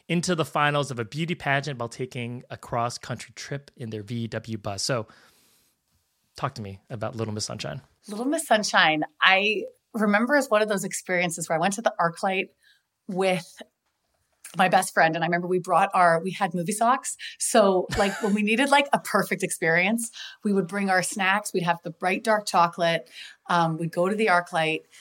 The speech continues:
Speaker 2: movie theater where had, they had that best gift shop. The best <laughs> quotes,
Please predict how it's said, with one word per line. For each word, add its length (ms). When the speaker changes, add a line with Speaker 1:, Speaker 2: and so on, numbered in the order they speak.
Speaker 2:
movie 260
theater 280
where 100
had, 160
they 80
had 180
that 280
best 380
gift 180
shop. 420
The 280
best 360
<laughs> 140
quotes, 560